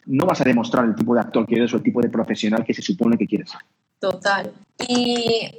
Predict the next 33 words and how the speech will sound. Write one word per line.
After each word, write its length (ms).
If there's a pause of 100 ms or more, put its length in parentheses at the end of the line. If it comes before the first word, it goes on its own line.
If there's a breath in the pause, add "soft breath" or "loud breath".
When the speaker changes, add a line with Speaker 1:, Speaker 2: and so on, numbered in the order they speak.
(120)
Speaker 2:
a 120
ver, 240
ya 140
hemos 200
hablado 420
un 60
poco 260
de 120
preparación, 1120
de 180
castings, 520
de 160
todo 220
eso, 340
pero 180
¿hay 160 (100)
algo 200
que 100
de 180
pronto 280 (120)
tú 80
hayas 280
aprendido 840
durante 360
tu 100
experiencia 720 (720)
que 300
te 100
hubiera 240
gustado 440
saber 500
cuando 220
empezaste? 760